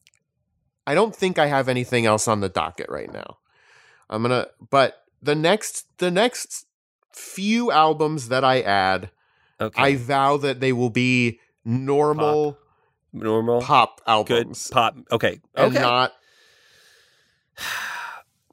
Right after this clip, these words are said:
Speaker 2: Now, when Johnny says pop, he means
Speaker 1: Okay.
Speaker 2: Cherry Poppin' Daddies. That's what he means.
Speaker 1: <laughs> Yeah, normal Cherry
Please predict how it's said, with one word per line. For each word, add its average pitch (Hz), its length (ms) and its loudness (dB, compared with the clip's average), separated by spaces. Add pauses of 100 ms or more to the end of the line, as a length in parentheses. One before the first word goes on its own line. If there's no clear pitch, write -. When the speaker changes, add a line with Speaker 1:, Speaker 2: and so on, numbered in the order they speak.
(640)
Speaker 2:
Now, 123 200 2
when 139 140 -2
Johnny 160 220 2
says 202 200 -2
pop, - 320 0
he 139 100 -4
means 135 160 0
Speaker 1:
Okay. 120 220 2
Speaker 2:
Cherry 135 320 2
Poppin' 139 440 0
Daddies. 101 400 -2
That's 135 200 2
what 139 100 -4
he 120 140 -2
means. - 500 -8
Speaker 1:
<laughs> - 40 -20 (760)
Yeah, 185 160 0 (320)
normal 269 640 2 (320)
Cherry 196 600 0